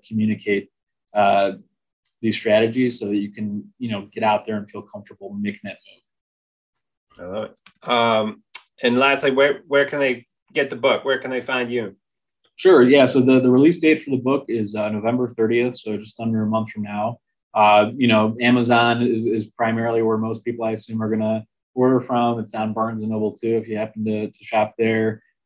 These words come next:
Speaker 1: Um, happy to, uh, entertain, you know, if there's an interest in a bulk order for any reason, uh, we can talk directly and, and work with my publisher, uh, there.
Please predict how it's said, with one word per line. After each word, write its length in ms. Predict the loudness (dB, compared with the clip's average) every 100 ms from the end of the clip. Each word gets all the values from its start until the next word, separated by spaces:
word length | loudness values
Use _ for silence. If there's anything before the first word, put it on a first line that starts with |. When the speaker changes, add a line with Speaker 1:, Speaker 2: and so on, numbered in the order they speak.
| -2
Speaker 1:
Um, 380 | 2 2 0 -6 -6
happy 380 | -2 -2 -4 -6 -2
to, 340 | 0 2 0
uh, 180 | -2 -2
entertain, 760 | -4 -6 -6 -6 -4 -2 -4 -6
you 100 | -8
know, 120 | -8
if 80 | -8
there's 140 | -8 -4
an 100 | -4
interest 300 | -6 -8 -8
in 60 |
a 80 | -4
bulk 240 | 0 0 4
order 320 | 4 4 0 0
for 240 | -2 -2
any 180 | -4 -2
reason, 540 | 0 0 -2 -6 -6 _ _ _
uh, 160 | 0 0
we 80 | 0
can 160 | -4 -2
talk 260 | -2 -2
directly 640 | -4 -4 -4 -4 -2 -2 -4
and, 200 | -8 -12
and 100 | -10
work 180 | -10
with 100 | -10
my 160 | -12 -10 -6
publisher, 680 | -4 -4 -2 0 2 0 -8 _ _
uh, 280 | 0 2 2
there. 440 | 0 0 0 -2